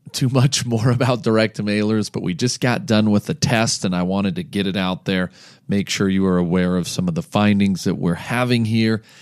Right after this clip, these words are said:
at <laughs> Inside Sales Lab. So let me jump right in. Um, title of this is gonna be our direct mailer campaign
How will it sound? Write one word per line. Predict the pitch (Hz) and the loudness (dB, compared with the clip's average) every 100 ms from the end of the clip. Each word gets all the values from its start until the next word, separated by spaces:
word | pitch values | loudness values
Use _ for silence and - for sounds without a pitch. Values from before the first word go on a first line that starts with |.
| - _ - | -20 _ -4
at | 127 - - | -2 -4 -2
<laughs> | |
Inside | - 156 131 123 - 127 110 104 101 90 | 2 2 2 -4 -4 -4 -2 -2 -4 -6
Sales | - 98 92 92 92 85 - | -6 -2 -2 -2 -4 -8 -10
Lab. | 92 92 87 82 82 - | -6 -4 -2 -4 -6 -6
So | - 98 - - - - - | -2 -2 -4 -16 -20 -20 -6
let | 110 147 | 0 4
me | 175 | 4
jump | 139 151 147 143 | 2 2 0 2
right | 131 117 117 107 | 2 2 2 2
in. | 107 76 80 - | 0 -2 -6 -10
Um, | 110 95 92 92 87 - - - _ | -6 -4 -2 -4 -6 -10 -20 -20 _
title | - 117 143 147 143 | -4 0 0 2 2
of | 127 | 2
this | 135 - | 0 2
is | 123 | -2
gonna | - 139 117 | 0 0 2
be | 120 | 2
our | 113 104 | 2 2
direct | 110 107 110 - 107 | 0 0 0 -4 -2
mailer | 107 104 | 0 -2
campaign | 92 104 98 92 98 101 101 | -4 -4 -4 -4 -4 -2 -2